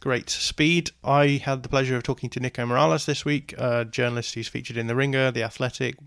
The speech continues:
The Howler magazine, Stats Bomb, Fansided, and this is what Nico had to say. Nico, hi, how are you doing?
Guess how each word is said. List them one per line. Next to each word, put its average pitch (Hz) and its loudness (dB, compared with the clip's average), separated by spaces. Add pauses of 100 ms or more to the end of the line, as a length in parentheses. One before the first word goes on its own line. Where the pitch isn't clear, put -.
(160)
The 123 -6
Howler 117 2
magazine, 117 -4
Stats 113 -6
Bomb, 117 -4
Fansided, 113 -6 (420)
and 151 2
this 156 0
is 147 -2
what 160 -2
Nico 170 -2
had 120 -2
to - -6
say. - -6 (680)
Nico, 196 6
hi, 165 6
how 139 0
are 151 2
you 143 0
doing? 170 -2